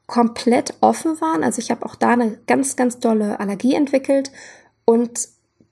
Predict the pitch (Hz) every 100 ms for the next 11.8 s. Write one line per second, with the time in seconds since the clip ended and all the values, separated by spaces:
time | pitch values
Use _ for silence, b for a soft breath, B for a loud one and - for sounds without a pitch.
0 | - 226 240 233 226 240 226 220 220 220
1 | 220 220 240 214 226 226 220 214 196 190
2 | - 196 208 220 247 277 - 285 339 440
3 | - - - 220 220 - - - 233 233
4 | 233 233 214 202 226 233 - 214 196 196
5 | 240 294 302 277 285 - 294 302 B B
6 | B B B B _ _ - 233 226 220
7 | - 220 220 220 220 - - 214 233 -
8 | - - - 262 302 - - 233 226 226
9 | 240 233 - 233 - 226 214 - - -
10 | 233 262 269 - 269 269 247 254 262 277
11 | 254 254 - 220 226 240 240